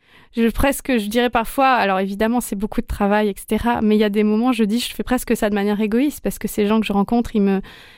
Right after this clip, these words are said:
ils me donnent, euh, un miroir, euh, sur le monde que je n'avais, enfin voilà, qui m'a, qui m'échappait et,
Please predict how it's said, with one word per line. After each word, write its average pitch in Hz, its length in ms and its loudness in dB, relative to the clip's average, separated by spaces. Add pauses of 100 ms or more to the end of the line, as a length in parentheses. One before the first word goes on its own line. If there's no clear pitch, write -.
(200)
ils 202 120 0
me 196 680 4
donnent, 214 420 2
euh, 190 340 -2
un 190 140 -2
miroir, 208 680 2
euh, 202 260 0
sur 196 240 -6
le 196 120 0
monde 226 240 2
que - 120 -4
je 202 100 -2
n'avais, 190 240 0 (100)
enfin - 160 -4
voilà, 214 180 2
qui - 160 -6
m'a, 185 380 -2 (400)
qui 220 100 2
m'échappait 214 800 2
et, 190 60 -6